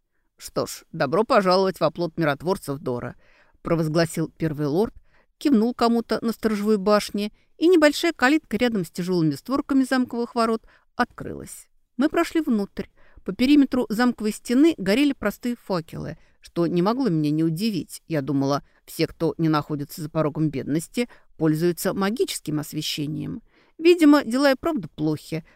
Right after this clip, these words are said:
раз даже миротворцы вынуждены прибегнуть к обыкновенному огню.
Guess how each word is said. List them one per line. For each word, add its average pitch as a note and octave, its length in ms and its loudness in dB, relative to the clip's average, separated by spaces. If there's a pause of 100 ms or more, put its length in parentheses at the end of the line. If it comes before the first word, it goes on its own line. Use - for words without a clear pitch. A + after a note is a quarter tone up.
(100)
раз E3+ 220 0
даже F3 240 0
миротворцы A3+ 580 0
вынуждены D#3 640 -2
прибегнуть E3 500 -4
к - 80 -12
обыкновенному D3 760 -4
огню. C#3 420 -8